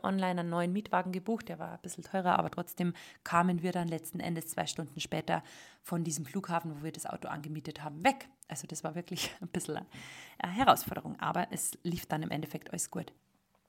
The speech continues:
Dann haben wir noch einen, einen Sturm gehabt in, an der Sunshine Coast, wo wir wirklich, äh,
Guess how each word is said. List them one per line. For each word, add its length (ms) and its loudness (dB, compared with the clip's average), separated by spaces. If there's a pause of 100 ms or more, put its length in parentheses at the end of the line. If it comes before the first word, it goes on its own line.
(180)
Dann 280 8
haben 100 8
wir 60 4
noch 180 6
einen, 240 -4
einen 100 -2
Sturm 360 10
gehabt 340 8
in, 320 2
an 140 4
der 80 6
Sunshine 460 4
Coast, 360 4
wo 100 0
wir 120 0
wirklich, 500 0
äh, 320 4